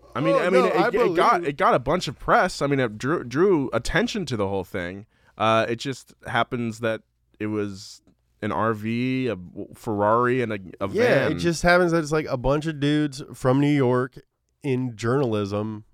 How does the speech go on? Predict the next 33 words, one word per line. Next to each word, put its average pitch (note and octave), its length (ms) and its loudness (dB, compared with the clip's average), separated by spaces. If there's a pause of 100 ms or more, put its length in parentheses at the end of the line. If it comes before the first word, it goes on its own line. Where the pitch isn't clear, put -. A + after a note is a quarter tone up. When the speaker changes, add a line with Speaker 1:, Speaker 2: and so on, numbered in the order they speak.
(580)
Speaker 2:
who, B2 460 -6
like, A#2 320 -6
did B2 160 -2
a B2+ 60 -2
fun B2 280 2
thing. C3 340 -2
That's B2 220 2
why F3 60 4
people C3+ 240 0
liked A#2 260 0
it. F2 100 -6
No A#2+ 140 4
one B2+ 140 4
was A#2 160 0
like, G2+ 140 -6 (280)
"Oh, D#3+ 240 2
you B2+ 160 -4
know, D#3+ 320 -2 (500)
maybe E3+ 300 2
we E3+ 160 -4
shouldn't F#3+ 560 0
just A#2+ 260 -10
be B2+ 140 -2
able G#2+ 180 -8
to G#2 80 -8
drive G2 380 -6
fifty-five." F#2+ 880 -8 (720)
Like, C3 140 -6
I C#3+ 80 2
don't D#3 140 2
think E3 180 4
it D3 80 4
inspired C3 500 0